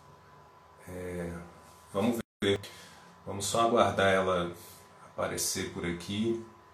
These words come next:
Tentei começar no horário aqui hoje, pra poder render o papo. E, e é isso, mas quem quiser já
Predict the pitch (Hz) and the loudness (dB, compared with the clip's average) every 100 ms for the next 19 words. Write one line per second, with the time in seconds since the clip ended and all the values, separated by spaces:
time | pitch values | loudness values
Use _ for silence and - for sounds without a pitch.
0 | - - - - 87 - - 92 87 - | -20 -20 -20 -16 -14 -12 -12 -8 -6 0
1 | 90 90 87 85 87 87 85 - - 87 | 0 2 0 2 2 0 -2 -10 -12 -8
2 | 87 95 95 101 - - - - - - | -6 -6 -8 -12 -16 -20 -20 -20 -20 -20
3 | - 90 90 87 87 87 90 - 87 87 | -14 -10 -8 -8 -6 -6 -8 -6 -2 -2
4 | - - - - - - - - - - | -2 -12 -20 -20 -20 -20 -20 -20 -20 -20
5 | - - - - - - - 98 90 87 | -20 -20 -20 -20 -20 -20 -20 -16 -12 -8
6 | 87 87 87 87 85 85 82 - - - | -8 -6 -4 -2 -2 -4 -6 -12 -20 -20
7 | - - - 107 104 101 - 82 82 - | -20 -20 -4 -2 0 -2 -6 -6 -6 -8
8 | - 92 95 92 92 92 95 95 | -6 -6 -6 -6 -2 0 0 0